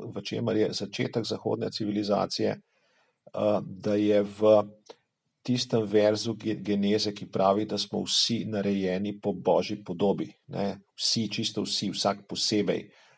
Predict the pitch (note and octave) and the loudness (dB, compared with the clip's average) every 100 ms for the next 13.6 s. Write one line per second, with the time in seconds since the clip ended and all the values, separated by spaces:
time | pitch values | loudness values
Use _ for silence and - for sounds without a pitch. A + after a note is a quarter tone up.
0 | _ _ _ - G2 F#2+ F2+ F2+ - _ | _ _ _ -2 2 4 2 0 -8 _
1 | - G2 G2+ - A2 G2 G#2 G#2 G2 G2 | -2 2 2 0 -4 -4 -2 0 0 0
2 | - G#2+ F#2 D#2 C#2+ - A2 G2 G2+ G2+ | 0 2 4 2 0 -2 -2 -4 -4 -4
3 | F#2 G2 F#2 F#2 _ _ _ _ G2+ F#2+ | -2 -2 -4 -8 _ _ _ _ -4 2
4 | F#2 F2+ F2+ D2 - F#2 F2+ F2+ F#2+ G2 | 4 4 0 -4 -6 -4 -4 -4 0 2
5 | F#2+ G2 F#2 - G2+ - F#2 F2 - - | 2 0 -2 0 0 -2 -6 -8 -12 -4
6 | C3 F#2 F2+ G#2 G2+ G2 G2+ F#2 G2+ F#2+ | 2 4 4 0 -4 -8 -6 0 0 0
7 | F#2 E2+ - - G2 - - A2 G2+ - | -4 -10 -14 -12 -6 -2 0 0 -2 -6
8 | F#2+ F#2 _ _ _ _ _ - G#2+ G#2+ | -6 -6 _ _ _ _ _ 0 0 0
9 | - G2+ - A2+ A#2 A2+ G2+ - G#2 G#2 | -4 -4 0 0 4 4 4 4 4 6
10 | G#2 G2+ G2+ G2 - G2+ - A2 A2+ A#2 | 4 2 2 0 -4 -2 2 4 4 2
11 | G2+ G2+ G#2 G2+ G2+ - F#2+ - A2 A2+ | 0 -2 -6 -8 -10 -12 -8 0 2 2
12 | G2+ G#2+ G2+ G2+ G2+ G#2 F#2 G2 G2+ A#2+ | 0 -4 -6 -6 -4 -6 -4 -2 -2 -2
13 | G#2 - - G#2 G2+ | -4 -8 -6 0 4